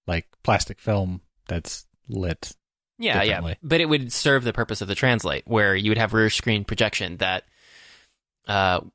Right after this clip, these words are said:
Speaker 2: was behind all your stuff and moved and had animation to it,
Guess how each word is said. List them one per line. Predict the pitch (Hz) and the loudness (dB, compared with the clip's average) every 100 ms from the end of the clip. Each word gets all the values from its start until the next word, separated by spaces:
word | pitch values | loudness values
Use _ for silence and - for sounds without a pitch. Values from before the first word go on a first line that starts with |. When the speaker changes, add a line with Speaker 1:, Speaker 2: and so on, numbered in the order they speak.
| _ | _
Speaker 2:
was | 113 107 110 110 104 104 - 117 | -12 -2 2 2 0 -4 -8 -4
behind | 104 104 104 | -2 0 2
all | 101 98 | 2 2
your | 92 | 2
stuff | - - 107 92 - - _ _ _ - | 0 0 0 0 -6 -12 _ _ _ -8
and | 104 95 95 - - | -2 0 -2 -6 -10
moved | 101 104 101 95 - - | -2 2 2 2 -4 -8
and | 107 95 | -4 -2
had | 95 90 | -2 -2
animation | 95 92 95 92 95 | 0 0 0 0 -2
to | - 101 | -2 -2
it, | 90 - | -2 -4